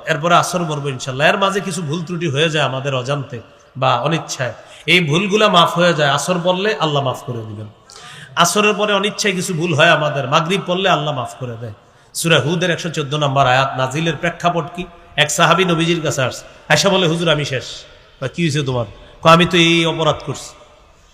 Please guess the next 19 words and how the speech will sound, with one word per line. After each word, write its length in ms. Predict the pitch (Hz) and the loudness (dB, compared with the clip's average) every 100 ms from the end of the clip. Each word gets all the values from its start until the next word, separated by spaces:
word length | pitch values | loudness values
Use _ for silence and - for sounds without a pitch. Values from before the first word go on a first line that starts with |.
| _ _ - | _ _ 0
এটা 200 | 156 165 | 4 6
বলার 300 | 180 208 202 | 8 6 4
পরে 240 | 220 240 | 2 2
নামাজ 280 | 160 170 185 | 2 0 0
শুরু 280 | - 170 147 | 0 0 2
হয়ে 180 | 131 | 0
গেছে, 400 | 117 - - 123 | -2 -10 -10 -6
নবীজি 200 | 156 160 | -2 0
নামাজে 360 | 147 135 151 160 | 0 2 0 0
দাঁড়াইলেন। 440 | 135 123 120 113 107 - - - - - - | 0 0 -2 -4 -10 -16 -20 -20 -20 -14 0
সাহাবীরে 360 | 151 165 190 | 6 6 6
কোনো 180 | 180 185 | 4 2
সমাধান 420 | 151 170 185 175 | 4 4 4 4
দেয় 120 | 151 147 | 4 2
না, 100 | 131 | 0
কিন্তু 280 | 123 110 117 - | -4 -8 -10 -8
নামাজে 320 | 139 151 151 151 | -2 0 0 -2
দাঁড়ায় 280 | 135 123 | -2 -2
গেছে। 200 | 113 - | -6 -12